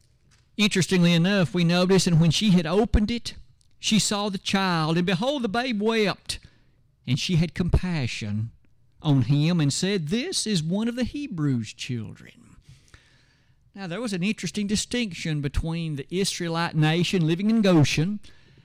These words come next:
and the Egyptian peoples who occupied the larger portion of the country. And the Pharaoh's daughter recognized, "This babe is not Egyptian.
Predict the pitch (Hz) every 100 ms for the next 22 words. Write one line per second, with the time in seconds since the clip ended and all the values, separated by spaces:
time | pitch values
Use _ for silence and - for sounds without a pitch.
0 | _ 180 208 226 208 185 202 190 156 269
1 | - - 175 156 165 156 208 214 240 226
2 | 165 196 - 233 170 185 208 202 196 214
3 | 202 208 214 220 - 220 202 208 190 147
4 | 120 117 101 _ _ _ - _ _ _
5 | _ _ 135 135 139 - 214 254 214 151
6 | 147 196 240 175 156 240 247 170 160 143
7 | 135 143 147 - _ 170 247 165 160 214
8 | 254 214 160 170 180 156 147 240 - -
9 | 107 98